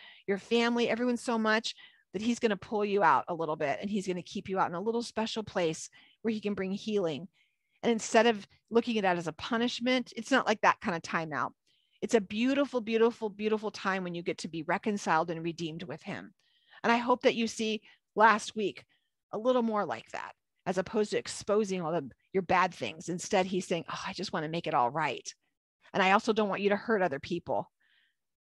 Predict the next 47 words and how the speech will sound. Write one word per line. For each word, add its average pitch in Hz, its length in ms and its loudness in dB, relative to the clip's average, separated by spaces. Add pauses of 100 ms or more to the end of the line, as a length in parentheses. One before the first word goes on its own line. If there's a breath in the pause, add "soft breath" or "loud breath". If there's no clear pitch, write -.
(140)
And 226 100 4
I 226 80 6
don't 233 140 4
want 247 120 4
it 269 80 2
to 294 80 4
hurt 262 220 6
you. 277 240 4
I 220 60 8
don't 262 120 4
want 294 140 2
them 311 120 0
to 302 100 0
know 269 320 2
you 254 200 -2
for 208 180 -2
that. 147 360 2
I 220 80 2
want 262 260 2
them 330 140 0
to 277 120 0
know 247 160 2
you 247 160 0
for, 240 140 -6
y-, 233 220 -4
they 247 120 4
don't 277 120 2
want 277 140 6
them 277 100 2
to, 269 120 0 (340 loud breath)
I - 40 4
don't 302 120 8
want 302 180 6
you 277 140 4
to 285 100 2
expose 302 540 2
that 240 180 6
ucky 262 240 0
part 262 260 2
of 226 120 0
you." 156 280 -4 (260)
It's - 160 -2
just 247 180 -4
beautiful 247 480 0
when 190 140 0
that 175 120 -4
happens. 208 560 -6